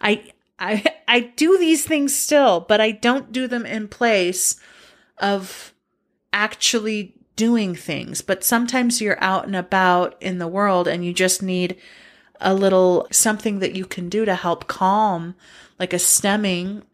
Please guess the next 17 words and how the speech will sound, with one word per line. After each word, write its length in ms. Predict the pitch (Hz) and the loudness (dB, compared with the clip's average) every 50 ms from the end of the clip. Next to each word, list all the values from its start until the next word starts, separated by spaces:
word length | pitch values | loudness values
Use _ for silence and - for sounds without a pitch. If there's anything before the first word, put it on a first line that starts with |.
| _ _ _ | _ _ _
something 400 | - - 208 196 190 - 196 196 | -2 -2 -2 -2 -2 -2 -2 -2
that 140 | 190 - - | -2 -4 -4
you 100 | 190 185 | -6 -6
can 160 | - 190 185 | -6 -6 -4
do 140 | 190 196 196 | -2 -2 0
to 80 | 180 | -2
help 280 | 165 175 175 165 - - | -2 -2 -2 -4 -4 -6
calm 440 | - - - 202 202 202 196 196 190 | -8 -4 -2 0 0 0 0 -2 -2
yourself 440 | 190 180 - - 175 160 160 - | -2 0 0 0 0 -2 -4 -4
down. 360 | - 233 233 226 208 185 175 175 | -2 0 2 2 2 0 0 -2
But 180 | 175 - - - | -4 -4 -2 -4
it 100 | 185 175 | -4 -2
is 280 | - - 196 - - | -2 -2 -2 -2 -2
not 640 | 196 196 202 202 208 214 208 - - - - - - - _ _ _ _ _ _ _ _ _ _ _ _ _ _ _ _ _ _ _ _ _ _ _ _ _ _ _ _ _ _ | -2 -2 0 0 0 2 0 -2 -2 -4 -8 -8 -8 -10 _ _ _ _ _ _ _ _ _ _ _ _ _ _ _ _ _ _ _ _ _ _ _ _ _ _ _ _ _ _
in 220 | 202 214 202 196 | -2 -2 -2 -2
replace 500 | 196 196 190 190 - - 214 208 202 - | -2 -4 -6 -6 -4 -2 0 2 2 2
of 140 | 196 185 - | 0 -2 -4